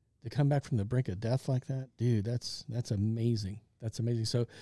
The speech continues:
so what is it, what that tells me more than anything else is that God has a plan for you. Okay, and it ain't over yet.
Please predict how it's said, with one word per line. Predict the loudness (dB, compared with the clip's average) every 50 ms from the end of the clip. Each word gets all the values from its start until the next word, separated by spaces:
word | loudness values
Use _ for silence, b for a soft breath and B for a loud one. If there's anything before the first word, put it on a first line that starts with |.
| B B B
so | B 4 4 6
what | 8 8 8 8
is | 6 4 2 2
it, | 2 2 4 4
what | 2 0 0
that | 0 -2 -4
tells | -2 0 2 2 4 4
me | 6
more | 6 6 6 6
than | 4 2 0 -2 -4
anything | -2 0 0 0 0 0 -2 -2 0
else | -2 -2 -2 -4 -4
is | -4 -4 -4
that | -4 -6 -6
God | -6 -6 -4 -4 -4 -4
has | -4 -6 -6 -6 -8
a | -10
plan | -10 -12 -14 -14 -12 -10 -10 -8
for | -6 -6
you. | -6 -6 -6 -8 -12 -14 _ _ _ _ _ _ _ _ _ _ _ _ _ _ _ _ _ _ _ _ -6 -6
Okay, | -4 -2 -2 -2 -2 -4 -2 0
and | 2 4
it | 4 6
ain't | 6 6 8
over | 8 8 8 6
yet. | 4 2 0 -2